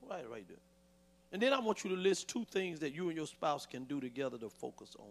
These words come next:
Christ. Okay, that's your homework. Let's go to second down. I might not get to but a couple of downs, 'cause second down is commitment.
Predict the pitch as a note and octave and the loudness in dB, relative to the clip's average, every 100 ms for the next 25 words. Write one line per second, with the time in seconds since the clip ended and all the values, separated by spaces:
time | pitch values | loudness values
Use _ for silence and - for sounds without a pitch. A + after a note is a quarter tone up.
0 | - - C2+ - - _ _ _ _ _ | -18 -18 -18 -18 -20 _ _ _ _ _
1 | _ _ _ _ _ _ _ C#3 C#3 C3 | _ _ _ _ _ _ _ -10 -8 -8
2 | B2 B2 A2 G2 - _ _ _ _ _ | -8 -8 -10 -14 -20 _ _ _ _ _
3 | _ _ _ _ _ _ _ _ _ _ | _ _ _ _ _ _ _ _ _ _
4 | _ _ _ _ _ _ _ _ _ _ | _ _ _ _ _ _ _ _ _ _
5 | _ _ _ _ - _ _ _ _ _ | _ _ _ _ -20 _ _ _ _ _
6 | _ _ - - _ - - - - - | _ _ -20 -20 _ -20 -20 -20 -20 -20
7 | - - _ _ _ - A#3+ - F#3+ D#3 | -20 -20 _ _ _ 2 4 8 6 6
8 | - D#3+ B2+ A#2 G#2 E2+ - F#3+ F3+ D#3 | 4 2 -2 -6 -10 -10 -6 -4 -4 -4
9 | C#3 D3 - B2 B2 A#2 - C3 A2 G2 | -6 -8 -12 -16 -12 -12 -10 -12 -12 -16
10 | F#2+ - D#2+ - - - - _ _ _ | -16 -18 -20 -20 -20 -20 -20 _ _ _
11 | _ _ _ - - - - - _ _ | _ _ _ -20 -20 -20 -20 -20 _ _
12 | _ - _ - - D4 A#3 G#3+ F3+ - | _ -20 _ -4 2 4 6 6 4 -2
13 | E3 E3 - - | -4 -4 -6 -20